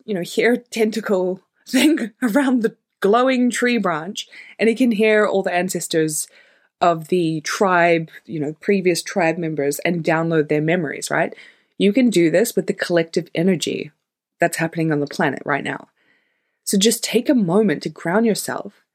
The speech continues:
and set the intention that you have tapped into this collective vibration of abundance and will now emit from that place. It won't be hard because the collective energy is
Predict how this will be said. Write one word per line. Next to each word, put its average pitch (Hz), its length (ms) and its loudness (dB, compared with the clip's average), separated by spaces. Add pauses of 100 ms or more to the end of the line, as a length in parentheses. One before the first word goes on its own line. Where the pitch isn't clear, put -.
(420)
and 196 140 2
set 247 280 0
the 254 100 4
intention 196 540 -2
that - 140 -6
you 185 100 2
have 185 260 -4
tapped - 380 -4
into 190 240 -4
this 170 180 -2
collective 180 560 -4
vibration 165 640 0
of 147 120 -6
abundance 156 800 -4 (640)
and 196 140 4
will 185 120 0
now 170 340 2
emit 160 360 -2
from 165 200 -8
that 160 200 -6
place. 151 340 -2
It 202 240 0
won't 247 240 0
be 240 120 -4
hard 208 420 0
because 208 520 -2
the 196 100 0
collective 180 680 -2
energy 160 560 -2 (280)
is 175 260 0